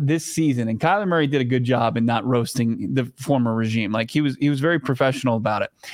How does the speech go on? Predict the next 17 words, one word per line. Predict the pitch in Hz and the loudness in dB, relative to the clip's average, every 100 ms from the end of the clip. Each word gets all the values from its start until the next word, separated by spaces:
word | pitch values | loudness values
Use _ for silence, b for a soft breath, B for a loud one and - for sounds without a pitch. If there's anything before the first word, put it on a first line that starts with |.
| B | B
But | 139 | 0
when | 135 139 | 2 2
he | 175 254 | 2 2
just | 180 160 175 | 2 0 0
come | - 170 135 | 0 0 2
back | 120 113 98 - B B | 2 0 -2 -8 B B
and | 131 | 0
they | 139 139 | 2 4
asked | 147 160 - | 2 0 0
him | 156 127 | 0 2
what | 143 160 | 2 2
he | 165 | 2
liked | 156 147 143 | 2 2 0
about | 147 139 123 123 | 0 2 2 0
Drew | 131 143 | 0 0
Petzing's | 135 147 139 139 123 | 0 0 0 0 2
offense, | 117 117 - - - | 2 0 -2 -6 -6